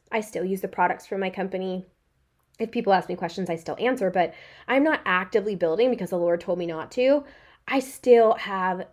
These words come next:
incredible friends from the profession, and I'm so grateful for it. And I love seeing a lot of my clients who do one-on-one coaching with me, they're, they're people making,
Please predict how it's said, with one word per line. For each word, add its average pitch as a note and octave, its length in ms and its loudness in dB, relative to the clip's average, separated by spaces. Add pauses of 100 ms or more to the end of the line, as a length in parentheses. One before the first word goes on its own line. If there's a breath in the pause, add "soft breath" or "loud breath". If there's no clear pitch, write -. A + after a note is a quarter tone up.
(140)
incredible G#3+ 800 0
friends - 580 -10
from F3 220 -6
the E3 80 -4
profession, E3 500 -10
and G3 180 -6
I'm G3+ 120 -2
so G3 400 -2
grateful - 360 -6
for E3 260 -6
it. - 120 -6
And A3+ 80 -2
I A#3+ 140 0
love A#3+ 520 -2
seeing F#3 640 -2 (460 loud breath)
a F#3+ 40 2
lot G#3+ 200 4
of C#4 80 0
my G#3+ 480 2
clients G3+ 400 -2
who G#3 80 -6
do F#3+ 160 -2
one-on-one E3+ 400 -2
coaching F3 260 -4
with E3 140 -6
me, E3 80 -4
they're, D4+ 280 0
they're C4+ 120 2
people A3+ 320 -4
making, E3+ 580 -2